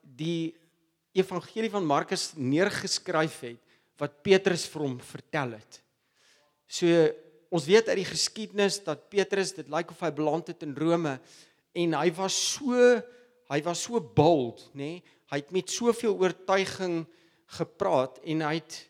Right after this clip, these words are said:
eintlik, hy het so woeste kere gegaan, hy was bang vir niks nie. Hierdie ou het nie 'n bang haar op sy kop gehad nie. En hulle het besluit hulle moet neerskryf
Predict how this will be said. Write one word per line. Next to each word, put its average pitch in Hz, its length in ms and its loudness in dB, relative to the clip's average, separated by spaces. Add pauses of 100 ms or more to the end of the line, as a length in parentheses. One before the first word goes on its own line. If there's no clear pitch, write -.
(340)
eintlik, - 540 -8 (420)
hy 143 80 0
het - 120 -6
so 247 160 -2 (100)
woeste 185 340 0
kere 175 320 0
gegaan, 151 360 -4
hy 160 100 2
was 185 140 -2
bang 160 280 4
vir 135 240 0
niks - 280 -2
nie. 117 160 -10
Hierdie 180 160 4
ou 170 80 2
het 170 120 -6
nie 185 80 -4
'n 117 120 -10
bang 127 200 0
haar 131 200 -4
op - 120 -14
sy 120 120 -12 (120)
kop 127 240 -2
gehad 107 420 -14
nie. 107 180 -18 (1040)
En 147 300 0 (480)
hulle 156 160 0
het 160 300 2
besluit 180 400 -2
hulle 151 160 0
moet 151 240 0
neerskryf 143 800 -6